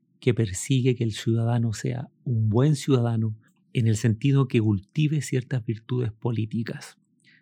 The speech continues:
En contra de estas pretensiones del modelo estatista,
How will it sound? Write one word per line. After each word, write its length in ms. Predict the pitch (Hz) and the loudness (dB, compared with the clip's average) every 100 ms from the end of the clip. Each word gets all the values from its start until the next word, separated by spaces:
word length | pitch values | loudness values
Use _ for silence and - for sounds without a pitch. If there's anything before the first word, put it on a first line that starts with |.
| _ _ - | _ _ -2
En 200 | 117 107 | 0 2
contra 380 | 185 214 - | 2 2 2
de 80 | 127 | 0
estas 200 | 139 165 | 0 -4
pretensiones 880 | - 120 110 110 - 147 147 110 - _ _ _ | -2 0 0 -2 2 2 2 0 -6 _ _ _
del 200 | 104 107 | 0 2
modelo 300 | 107 113 113 | 4 2 2
estatista, 680 | 110 - 110 170 - 120 120 | 0 0 0 -2 -2 -4 -4